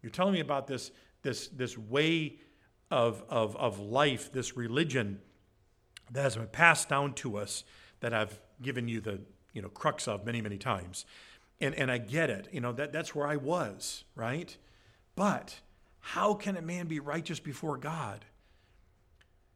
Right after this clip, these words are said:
See, in his circumstances, he's looking at me saying, "Something's terribly wrong here. Where did all this come from? I must have done something,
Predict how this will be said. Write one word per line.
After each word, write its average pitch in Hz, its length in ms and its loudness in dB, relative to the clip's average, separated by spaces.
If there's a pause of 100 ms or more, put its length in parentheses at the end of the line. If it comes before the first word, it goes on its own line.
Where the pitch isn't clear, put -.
(120)
See, 196 200 6
in 202 60 8
his 190 120 2
circumstances, 196 880 0
he's 165 120 -4
looking 269 260 2
at 202 60 2
me 190 80 4
saying, 202 360 2 (340)
"Something's 170 760 2 (120)
terribly 220 680 0
wrong 202 560 0
here. 120 400 0 (1300)
Where 302 340 4
did 330 120 2
all 294 200 2
this 294 200 2
come 349 360 0
from? 123 340 2 (680)
I 262 220 4
must 220 540 6
have 175 220 2
done 156 200 2
something, 196 600 0